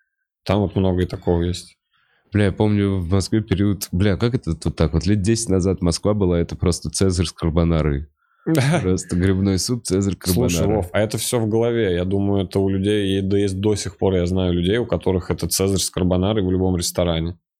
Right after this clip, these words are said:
Speaker 1: Который просто, блядь, не-, им пиздец как понравилось вот это вот.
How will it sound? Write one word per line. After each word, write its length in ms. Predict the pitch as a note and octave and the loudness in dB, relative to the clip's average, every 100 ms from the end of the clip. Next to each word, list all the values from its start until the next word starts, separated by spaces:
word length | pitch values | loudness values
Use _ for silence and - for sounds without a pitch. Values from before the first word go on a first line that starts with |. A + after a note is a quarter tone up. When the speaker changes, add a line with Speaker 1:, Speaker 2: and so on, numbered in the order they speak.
| _ | _
Speaker 1:
Который 320 | - F#2 F#2 | -4 0 0
просто, 380 | F2+ G2 - F2+ | 2 0 0 0
блядь, 340 | F2 F2 F2 | 2 0 0
не-, 200 | F2 F2+ E2 | 0 0 0
им 120 | F#2 F2+ | 0 0
пиздец 300 | F#2+ F#2+ - | 0 0 -2
как 180 | E2+ - | -8 0
понравилось 560 | F2+ F#2 F2+ F2 F2 | 0 2 0 0 -2
вот 160 | F#2 - | -6 -6
это 180 | F2 | -4
вот. 120 | F#2+ | -2